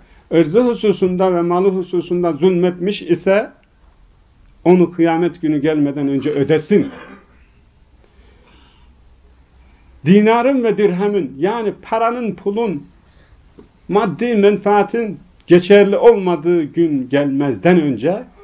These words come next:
ona o malı, o zulmettiği şeyi versin. Onunla helalleşsin manasına. Eğer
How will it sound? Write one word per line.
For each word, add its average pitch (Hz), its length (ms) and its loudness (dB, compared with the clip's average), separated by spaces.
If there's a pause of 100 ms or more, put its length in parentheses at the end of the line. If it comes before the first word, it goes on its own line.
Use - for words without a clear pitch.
(480)
ona 175 500 4
o 175 360 0 (360)
malı, 156 480 2 (360)
o 185 120 4
zulmettiği 180 920 2 (800)
şeyi 160 540 0
versin. 135 440 -2 (520)
Onunla 180 480 2
helalleşsin 208 760 -2 (840)
manasına. 135 680 -2 (4000)
Eğer 226 300 8